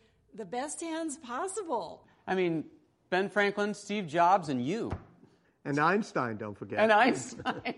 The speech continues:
Speaker 2: <laughs> That's right. Since Doudna published her paper in twenty twelve, a lot's been going on in the world's crispr labs.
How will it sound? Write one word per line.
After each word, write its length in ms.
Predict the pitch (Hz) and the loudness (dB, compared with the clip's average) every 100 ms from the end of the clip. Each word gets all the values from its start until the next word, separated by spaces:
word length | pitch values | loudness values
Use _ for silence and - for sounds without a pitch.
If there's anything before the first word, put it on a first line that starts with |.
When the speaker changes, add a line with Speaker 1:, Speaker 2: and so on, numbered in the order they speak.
| - | -2
Speaker 2:
<laughs> 0 | 294 - 175 - - | -2 0 -4 -4 -6
That's 240 | 196 - | -8 -8
right. 360 | 202 180 175 135 - _ _ _ | -8 -6 -8 -14 -20 _ _ _
Since 380 | - 269 277 - | -4 -2 -2 -2
Doudna 420 | 143 156 156 165 | -4 -2 -4 -6
published 360 | - 135 151 - | -6 -6 -6 -8
her 80 | |
paper 440 | 156 - 113 110 107 | -8 -6 -6 -6 -6
in 100 | 92 | -8
twenty 280 | - 135 156 | -8 -6 -6
twelve, 480 | - 127 78 76 - _ _ | -6 -6 -6 -10 -18 _ _
a 60 | 123 | -8
lot's 380 | 117 208 247 | -6 -6 -8
been 200 | - 196 | -8 -8
going 300 | 151 156 165 | -6 -6 -4
on 300 | 135 147 87 - | -2 -4 -4 -10
in 120 | 87 | -12
the 80 | 87 | -10
world's 460 | 110 131 143 120 | -6 -6 -6 -10
crispr 560 | - - 143 - 143 131 | -12 -8 -6 -6 -8 -6
labs. 640 | 123 107 76 - - - | -6 -8 -10 -16 -16 -16